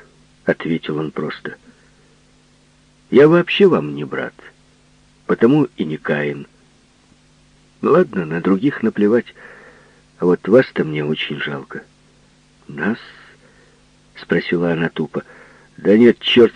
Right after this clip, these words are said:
с вами со всеми, вас одну жаль". "Одну вас,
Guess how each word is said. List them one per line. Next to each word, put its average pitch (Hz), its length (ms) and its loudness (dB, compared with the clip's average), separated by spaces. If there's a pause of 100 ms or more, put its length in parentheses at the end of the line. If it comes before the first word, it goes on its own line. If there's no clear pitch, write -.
с - 40 -10
вами 117 320 6
со 107 120 4
всеми, 90 320 0
вас 113 300 4
одну 107 400 4
жаль". - 380 -4 (1500)
"Одну 131 320 2
вас, 104 180 2